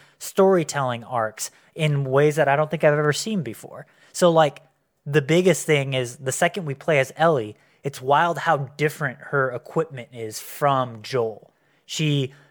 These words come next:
relies on a lot of nimble gear, a, a lot of distracting devices and stuff like that. You know, you don't, you don't have your grenades anymore. So I was like, "Man, I love those nail, uh, like, those tin can grenades that you c-, had in the first game."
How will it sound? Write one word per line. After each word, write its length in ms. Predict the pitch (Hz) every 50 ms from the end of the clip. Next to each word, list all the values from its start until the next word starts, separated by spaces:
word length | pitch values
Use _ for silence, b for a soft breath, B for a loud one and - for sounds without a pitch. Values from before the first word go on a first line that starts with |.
| b b
relies 540 | 143 147 156 151 147 151 156 170 170 165 156
on 220 | 165 156 156 151
a 60 | 139
lot 200 | 131 139 139 151
of 100 | 160 160
nimble 380 | 165 160 160 160 165 156 160 165
gear, 480 | 151 135 147 131 123 123 123 123 123 B B B B
a, 140 | B 139 139 -
a 100 | 143 139
lot 180 | 131 127 139 156
of 140 | 156 151 143
distracting 800 | 147 139 - - - - 143 135 139 139 - - 147 135 127
devices 760 | 123 131 120 117 120 113 113 117 117 - - 131 123 120 117
and 140 | 120 117 117
stuff 240 | - - 143 127 -
like 160 | 135 123 -
that. 220 | - 131 123 - b b b b b
You 100 | - 151
know, 140 | 160 180 165
you 120 | 151 156 175
don't, 240 | 208 220 180 156
you 60 | 160 156
don't 180 | 180 185 170
have 200 | 156 185 185 175
your 80 | 180 170
grenades 500 | 147 147 147 143 151 196 240 202 160 147
anymore. 460 | 127 123 120 117 117 117 120 120 120
So 100 | - 156
I 40 | 151
was 80 | 147 156
like, 100 | 156 160
"Man, 240 | 190 226 233 233 233
I 80 | 233
love 300 | 233 240 262 277 277 254
those 200 | 233 208 185 151
nail, 360 | 170 160 156 156 156 143 143 - _ - 151 147 _ _ _ b b b b b b
uh, 240 | 147 143 135 127 127
like, 280 | 135 127 135 123 -
those 180 | - 143 131 - - -
tin 420 | - - 180 170 170 156 156 147 _
can 480 | - - - 160 151 156 151 151 143 135
grenades 460 | 131 135 127 127 120 117 113 113 -
that 140 | 131 127 117
you 120 | 123 123 117
c-, 100 | - 127
had 200 | - - 139 127
in 120 | 123 123
the 60 | 120 110
first 360 | - - 190 202 180 - -
game." 220 | 127 107 101 -